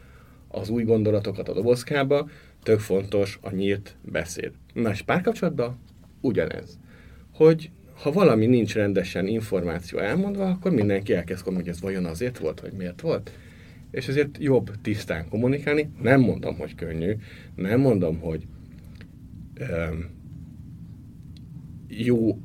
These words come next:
jó fölvállalni, vagy elsőre könnyű fölvállalni az embernek magát, hogy mit akar, hogy a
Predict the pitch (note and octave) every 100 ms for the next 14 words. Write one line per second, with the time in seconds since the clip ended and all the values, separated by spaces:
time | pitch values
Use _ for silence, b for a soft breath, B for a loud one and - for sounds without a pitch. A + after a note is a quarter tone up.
0 | - - A#2 A2+ G#2+ G2+ - A2+ A2 G#2
1 | G2+ G2+ F#2 F2+ F2+ G#2 A#2+ - G#2+ G2
2 | F2+ - A2 G#2 F2+ G2+ G2+ F#2+ E2+ E2
3 | E2 E2 G2 F#2 E2+ D#2 - G#2+ A#2+ A#2
4 | A2 G2 F#2+ - A#2+ G#2+ A2 F#2 F#2 F#2
5 | F2+ E2 D#2+